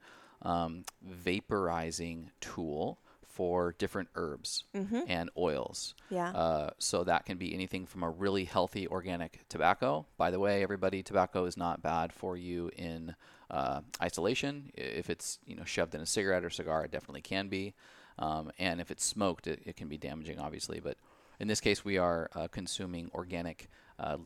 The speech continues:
Speaker 1: tobacco here, locally handcraft, handmade in, uh, San Diego. And we are adding some of our favorite essential oils to, uh, the, the actual herbs themselves.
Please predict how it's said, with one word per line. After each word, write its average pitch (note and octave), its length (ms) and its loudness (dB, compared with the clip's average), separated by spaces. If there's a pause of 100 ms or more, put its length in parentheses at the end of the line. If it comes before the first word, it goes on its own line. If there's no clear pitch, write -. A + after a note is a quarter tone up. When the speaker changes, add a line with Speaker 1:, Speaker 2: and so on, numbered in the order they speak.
(100)
Speaker 1:
tobacco E2 400 0
here, E2+ 440 0
locally F2 560 -2
handcraft, F2+ 1080 -2
handmade F2+ 760 -2
in, E2 360 -6
uh, C#2 180 -6
San E2 240 -2
Diego. C3 380 4 (480)
And F2+ 160 -4
we G2+ 180 0
are F#2 240 4
adding F2+ 480 0
some G2+ 220 -2
of G2 120 -2
our E2+ 280 2
favorite G#2 640 0
essential F#2+ 680 -2 (100)
oils F2 800 2 (140)
to, G2+ 480 0 (420)
uh, E2+ 280 6 (100)
the, E2 400 4 (100)
the F2+ 140 0
actual F2 420 -2
herbs F2 260 -4
themselves. G#2+ 720 4